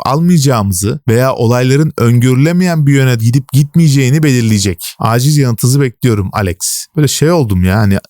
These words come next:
bir an Kyle gibi düşündüm. <laughs> "Tamam Alex abi, şey yapalım, ben hemen geliyorum." falan.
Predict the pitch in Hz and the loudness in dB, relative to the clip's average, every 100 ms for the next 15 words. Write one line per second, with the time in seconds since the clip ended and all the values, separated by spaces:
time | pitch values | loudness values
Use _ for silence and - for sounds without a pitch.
0 | _ - 110 117 117 120 123 113 101 - | _ -4 -2 0 -2 -2 -2 -2 -4 -2
1 | 139 - - 143 180 196 190 151 175 170 | 0 0 0 -4 -2 0 0 0 -2 0
2 | 175 165 156 175 180 165 165 147 156 185 | 0 -2 0 0 2 2 0 2 2 0
3 | 185 180 175 175 190 185 160 139 131 131 | 0 2 2 2 2 2 2 2 2 0